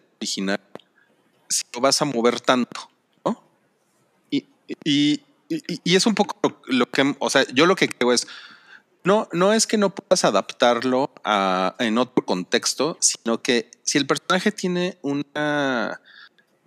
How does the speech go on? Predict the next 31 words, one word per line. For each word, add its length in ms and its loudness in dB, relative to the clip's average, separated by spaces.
pues 180 -6
tiene 280 0
como 600 0
una 180 2
naturaleza, 680 2
¿para 220 0
qué 100 -2
le 120 0
cambias 360 0
esa 180 -2
naturaleza? 640 -4
¿No? 100 -8
Entonces, 320 -8
por 120 4
ejemplo, 340 2
les, 160 6
les 160 0
voy 80 2
a 40 -4
poner 160 2
nomás 220 2
un 60 -6
ejemplo. 120 -8
Salvor 340 2
Hardin 400 2
en, 280 -4
en 180 -8
Fundación 920 -4
es 100 -4
un 120 2
señor 360 2